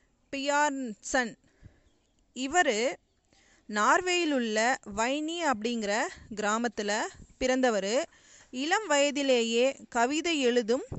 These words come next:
ஆற்றல் பெற்றவர். அதோடு, கையெழுத்து பிரதி வெளியான ஒரு செய்தித்தாளில் ஆசிரியர் பொறுப்பையும் ஏற்று சிறப்பாக பணி செய்தவர். அந்த சிறு வயதிலேயே அரசியல் கட்டுரைகளை அவரு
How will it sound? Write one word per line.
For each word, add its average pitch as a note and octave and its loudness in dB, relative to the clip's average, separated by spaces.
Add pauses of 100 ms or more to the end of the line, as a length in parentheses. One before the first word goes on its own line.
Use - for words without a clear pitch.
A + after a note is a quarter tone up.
(120)
ஆற்றல் A3 -2
பெற்றவர். G3 -4 (360)
அதோடு, D4 -2 (460)
கையெழுத்து E4+ -4
பிரதி B3+ -4
வெளியான C#4 -4
ஒரு A#3+ 0
செய்தித்தாளில் B3 -6 (100)
ஆசிரியர் C#4 -4
பொறுப்பையும் A3+ -6
ஏற்று A3 -4 (400)
சிறப்பாக C4+ 0 (400)
பணி A#3+ 0
செய்தவர். G3+ -4 (360)
அந்த D#4 -6
சிறு F4+ -4
வயதிலேயே C4 -2 (300)
அரசியல் E4 -4
கட்டுரைகளை A#3 -2
அவரு G#3 -2